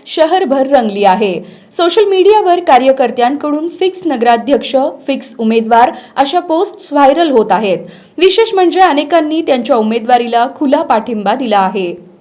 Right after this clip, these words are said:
यंदा नगराध्यक्षपद हे सर्वसाधारण प्रवर्गासाठी असल्यानं कल्याण शेट्टी यांची शक्यता अधिक वाढली आहे. सर्वसमावेशक, आधुनिक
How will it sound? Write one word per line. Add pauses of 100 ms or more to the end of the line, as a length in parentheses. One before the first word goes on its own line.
(840)
यंदा
नगराध्यक्षपद
हे
सर्वसाधारण
प्रवर्गासाठी
असल्यानं (420)
कल्याण
शेट्टी
यांची
शक्यता
अधिक
वाढली
आहे. (320)
सर्वसमावेशक, (260)
आधुनिक